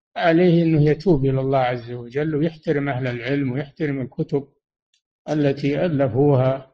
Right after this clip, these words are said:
ولا يفتح للناس باب التهاون ب-، بالعلم وأهل العلم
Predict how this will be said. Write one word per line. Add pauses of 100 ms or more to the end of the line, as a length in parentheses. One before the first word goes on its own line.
(100)
ولا
يفتح
للناس
باب
التهاون
ب-،
بالعلم
وأهل
العلم